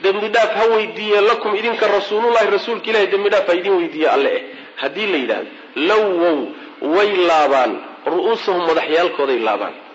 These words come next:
Wa ra'aytahum, waadna arka-, wa ra'aytahum, waad aragtaa, waad, wa ra'aytahum, waad arkaysaa, yasudduuna, iyagoo jeed-, iyagoo jeedsanaya oo ka jeedsanaya xaq. Wal xaal hum, iyagu, mustakbiruuna,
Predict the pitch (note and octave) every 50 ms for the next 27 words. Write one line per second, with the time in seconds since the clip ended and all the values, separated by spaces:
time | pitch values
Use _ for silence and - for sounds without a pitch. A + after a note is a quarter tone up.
0 | - - - - - - - D3+ F#3+ G#3 G#3 G#3 F3 F#3+ A#3+ B3+ A3+ - A#3+ A3
1 | G3+ G#3+ G3+ G3+ A3 A3+ A3 A3 A3 G#3 - A3 A#3 A3+ - G#3+ G#3 G#3 G#3 G#3
2 | G#3+ - A3+ A#3+ A3+ - A3+ G3+ G#3 G#3 G#3 G#3+ A#3 A3+ - F#3 F#3+ F3+ - -
3 | - B2 - - - - - - - - - - D#3 E3 F#3 F#3+ F#3+ G3 G#3 G#3+
4 | G#3+ F3 F#3+ A3 A#3+ A3+ - A3+ G#3+ G#3+ G#3 G#3+ G#3 G3 - A3 A3+ A3+ A3+ G#3+
5 | G3+ - G#3+ G3+ G3+ G#3 G3+ G3 - - G#3 G#3 - - G#3+ A#3+ A#3 A3 F#3+ D#3+
6 | G#3+ A3+ A#3 A3 A3 G#3 F#3+ - - - G3+ G3+ F#3 - - - - - - G3+
7 | A3 A3+ A3+ A3 G3 - - G3+ F#3+ - - A#3+ B3+ A#3 F#3 C#3+ B2 - - -
8 | - - - - - - - F#3 F3+ - - - A3 - - F#3 E3+ - - F3+
9 | D#3+ C#3 C3+ - C3+ B2 - - - - - - - - - - - - - -
10 | - - B2+ D#3 E3 D#3+ - - G3+ G3+ G#3 G#3 F#3 E3 G3 G#3+ A3 - D#3 F#3
11 | G3 G#3 G3+ F#3+ F#3+ F#3 F3+ F3 - - - - A3 G#3+ - - F3+ F#3 G3 G#3
12 | G#3 G3